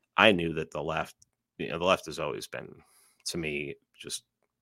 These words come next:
terrible, evil. I mean, now I, I consider them evil, but I'm like, "Well, why are they pushing back so hard?" So go through two thousand nineteen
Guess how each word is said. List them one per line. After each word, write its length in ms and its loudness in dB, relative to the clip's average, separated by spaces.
terrible, 420 0
evil. 380 -2
I 80 2
mean, 220 -2
now 220 0
I, 240 -6
I 40 -10
consider 280 -10
them 160 -10
evil, 300 -8
but 340 2
I'm 160 6
like, 220 4
"Well, 180 -4
why 160 4
are 180 2
they 280 0
pushing 320 -2
back 240 -2
so 140 -4
hard?" 200 -4
So 160 -2
go 120 12
through 180 6
two 160 6
thousand 320 6
nineteen 420 4